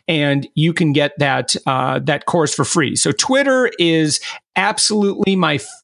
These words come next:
favorite, favorite, favorite platform for getting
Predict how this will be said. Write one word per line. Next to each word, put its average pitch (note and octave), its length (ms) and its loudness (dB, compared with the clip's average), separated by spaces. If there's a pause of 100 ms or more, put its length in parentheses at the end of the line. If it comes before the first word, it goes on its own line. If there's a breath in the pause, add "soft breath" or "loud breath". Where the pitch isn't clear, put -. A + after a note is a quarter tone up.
(180)
favorite, C4 640 0
favorite, G#3 520 0
favorite B2+ 640 0 (320 loud breath)
platform C3+ 680 0
for D#3 180 0
getting C#3+ 420 0